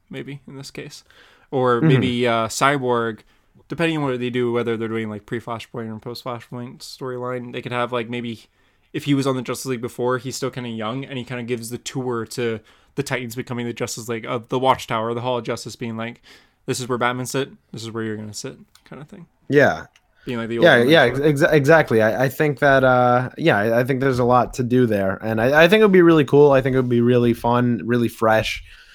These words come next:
Speaker 2: So, so that's what I would want, uh, a D C Legacy imprint. But yeah, I, I think imprints can be really cool. Um, I think Wonder Comics hasn't been the best so far, even though, I mean, I haven't read Naomi, so I guess I can't really judge. But just from Young Justice, like, I feel like they're not really doing enough with the different imprint. But yeah, I think a Legacy imprint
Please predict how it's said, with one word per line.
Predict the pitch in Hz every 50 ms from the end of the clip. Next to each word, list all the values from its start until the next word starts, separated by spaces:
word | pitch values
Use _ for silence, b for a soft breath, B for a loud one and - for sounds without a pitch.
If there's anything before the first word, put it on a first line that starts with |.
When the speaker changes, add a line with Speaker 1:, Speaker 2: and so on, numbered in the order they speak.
| b b
Speaker 2:
So, | - - 147 139 123
so | 131 - 170
that's | 170 170 170
what | 151 151
I | 135 127
would | 127 123
want, | 117 110 110 110 101 110
uh, | 110 104 104 104 98 95 -
a | 113 117
D | 110 123 120
C | 107 110 113
Legacy | 107 110 107 101 101 - 110
imprint. | 101 - 113 107 110
But | 185
yeah, | 208 190 151
I, | 147 151 143 160
I | 160
think | 170 175 160
imprints | 147 147 - 156 151 147 -
can | - 143 135
be | 131 123
really | 123 131 127 123 120
cool. | - - 135 135 135 135 131 b b b b b b b
Um, | 143 135 135
I | 143
think | 147 170 180 147
Wonder | 143 151 156 156
Comics | 147 156 147 143 143 - -
hasn't | 151 139 139 143 131
been | - 139 135 131 123
the | 110 98 82 _ _ _ _ _ -
best | - 117 147 165 156 -
so | - 170 165 170
far, | 160 - 165 165 165 165 165
even | 156 156 151
though, | 165 160 147 147
I | 135 147 151
mean, | 151 147 143
I | 139 135
haven't | 151 147 143
read | 131 135 127
Naomi, | 123 120 117 117 120 120 117
so | 110 123 117
I | 110 110 107 107
guess | 113 107 -
I | 110
can't | - 120 113 101
really | 107 101 101
judge. | 95 101 104 104 104 - -
But | 107 95
just | - 117 110
from | 120 120 110
Young | 107 104 104
Justice, | 101 107 98 95 - 104 98 - -
like, | - 95 92 90 _ _ _
I | _ _ _ _ _ _ _ -
feel | - 143
like | 135
they're | 131 139
not | 131 123
really | 120 127 120 117
doing | 117 117 107 104
enough | 101 101 104 107 110 - -
with | 123 117 - - -
the | 117 107 104 101 98 95 95 90
different | - 123 120 - 107
imprint. | 110 117 123 - 147 143 123 117 -
But | 120 113
yeah, | 101 92 98
I | 113
think | 120 123
a | 110 110
Legacy | 104 101 95 - 110
imprint | 107 95 - 107 92